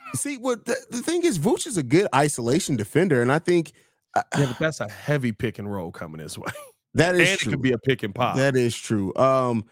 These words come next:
Speaker 1: but I mean, who else are you gonna put him on? You're not gonna put him on Jalen Williams 'cause th-,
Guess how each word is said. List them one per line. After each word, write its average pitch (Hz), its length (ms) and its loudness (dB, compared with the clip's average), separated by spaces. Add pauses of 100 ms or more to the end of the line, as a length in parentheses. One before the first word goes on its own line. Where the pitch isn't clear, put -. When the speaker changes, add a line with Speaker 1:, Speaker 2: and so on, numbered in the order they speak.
(100)
Speaker 1:
but 202 80 0
I 226 40 4
mean, 226 160 4
who 220 180 4
else 220 180 -2
are 208 40 -10
you 196 60 0
gonna 202 140 2
put 302 140 -2
him 285 140 2
on? 101 200 -2
You're 123 100 4
not 190 140 4
gonna 202 160 2
put 185 160 2
him 294 120 0
on 156 120 2
Jalen 165 320 2
Williams 185 360 2
'cause 113 300 -4
th-, 95 160 -12